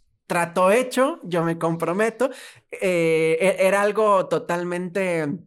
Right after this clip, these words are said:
pues, desconocido. Yo en mis pláticas que doy les comento que en Google ustedes pueden encontrar toda la información que quieran, pero no van a encontrar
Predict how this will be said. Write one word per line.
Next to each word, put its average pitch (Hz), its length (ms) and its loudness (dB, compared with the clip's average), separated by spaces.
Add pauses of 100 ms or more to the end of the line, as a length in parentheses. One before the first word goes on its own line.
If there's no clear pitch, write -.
(1800)
pues, 170 180 0
desconocido. 165 1120 0 (140)
Yo 165 160 -4
en 180 140 -2
mis 180 220 -4
pláticas 165 760 -4
que 147 140 -2
doy 160 300 0
les 165 260 -4
comento 147 580 -6
que 135 760 -4 (880)
en 175 220 0
Google 226 480 0
ustedes 208 420 -4
pueden 196 240 -4
encontrar 170 840 -4
toda 185 320 0
la 180 120 -4
información 147 840 -6
que 147 160 -10
quieran, - 240 -6 (840)
pero 180 140 2
no 208 160 2
van 220 220 2
a - 20 0
encontrar 170 800 -4